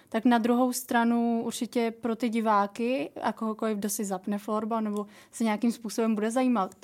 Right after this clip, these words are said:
o ženskou extraligu, takže rozhodně neprohloupí.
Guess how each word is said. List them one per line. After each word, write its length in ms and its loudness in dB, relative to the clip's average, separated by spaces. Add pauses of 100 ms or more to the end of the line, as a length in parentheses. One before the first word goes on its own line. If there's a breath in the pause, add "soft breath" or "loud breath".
o 100 -4
ženskou 340 -4
extraligu, 600 -4
takže 720 -2
rozhodně 380 -2
neprohloupí. 720 -4